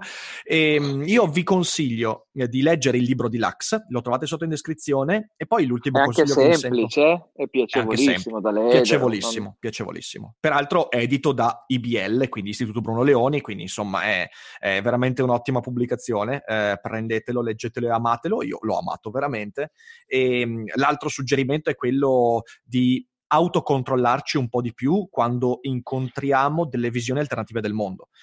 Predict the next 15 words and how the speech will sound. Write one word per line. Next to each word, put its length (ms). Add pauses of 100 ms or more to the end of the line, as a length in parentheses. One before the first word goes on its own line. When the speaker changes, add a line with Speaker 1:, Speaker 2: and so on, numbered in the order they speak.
(200)
Speaker 1:
Eh, 460
credo 240
che 100
sia 160
un 100
esercizio 600
di, 500
di 80
autocontrollo 680
e 80
anche 320
di 200
cura 600
di 220
sé. 460